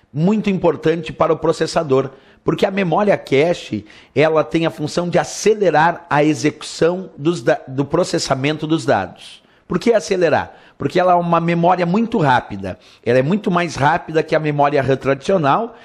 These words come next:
e é muito mais rápida do que o disco rígido. Se a gente fosse fazer uma ordem em termos de velocidade nesse desenho, a memória cache, entre essas apresentadas aqui, é a mais rápida.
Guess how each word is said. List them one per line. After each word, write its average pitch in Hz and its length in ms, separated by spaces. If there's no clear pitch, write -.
e 147 80
é 160 40
muito 196 400
mais 147 280
rápida 143 440
do 160 120
que 180 100
o 175 40
disco 196 260
rígido. 131 480
Se - 80
a 123 40
gente 180 140
fosse - 240
fazer 147 220
uma 127 340
ordem 131 560
em 117 80
termos 127 300
de 113 80
velocidade 120 960
nesse 120 300
desenho, 107 580
a 131 100
memória 165 400
cache, 151 720
entre 151 360
essas 135 340
apresentadas 110 840
aqui, 175 340
é 175 40
a 170 80
mais 165 320
rápida. 120 580